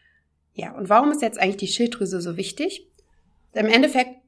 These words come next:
kannst du die Schilddrüse in deinem Körper so vorstellen, dass sie der Taktmacher deines Körpers ist oder auch der Schrittmacher. Sie speichert zum einen Jod,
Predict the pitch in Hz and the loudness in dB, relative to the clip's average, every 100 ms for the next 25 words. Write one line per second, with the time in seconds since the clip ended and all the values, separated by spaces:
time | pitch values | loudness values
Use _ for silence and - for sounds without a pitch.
0 | - 233 233 214 208 208 247 247 240 220 | -6 -2 -2 -2 -2 -2 -4 -2 -2 0
1 | 208 190 196 - 214 196 196 202 - 190 | 2 2 -2 -4 -2 -2 -2 -6 -4 -4
2 | 190 185 202 175 170 175 - _ _ _ | -4 -4 -4 2 2 2 -4 _ _ _
3 | - - 220 - 196 170 165 185 170 - | -8 -6 -6 -6 -2 -2 -2 -2 -2 -2
4 | - - - - - - - - - - | -6 -4 -6 -4 -6 -6 -6 -2 -4 -2
5 | 190 - 214 214 185 170 170 - _ - | 2 2 2 -2 -4 -4 -8 -10 _ -20
6 | - - 220 - 214 214 214 - 196 180 | -20 -6 -2 4 6 4 0 -4 -4 -2
7 | 180 170 175 240 - | 0 0 0 0 -4